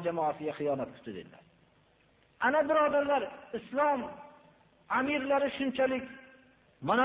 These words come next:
bu xiyonatdan ehtiyot bo'lishganlar. Biror bir xalq tarafidan shikoyat bir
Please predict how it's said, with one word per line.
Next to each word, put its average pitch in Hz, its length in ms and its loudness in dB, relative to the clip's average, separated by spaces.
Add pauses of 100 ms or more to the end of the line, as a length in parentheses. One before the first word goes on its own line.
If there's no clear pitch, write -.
bu 349 160 4
xiyonatdan 269 640 2
ehtiyot 233 360 0
bo'lishganlar. 139 500 -6 (1600)
Biror 285 400 4
bir 302 160 2
xalq 285 440 2 (100)
tarafidan 269 640 0 (240)
shikoyat 277 640 2
bir 254 160 0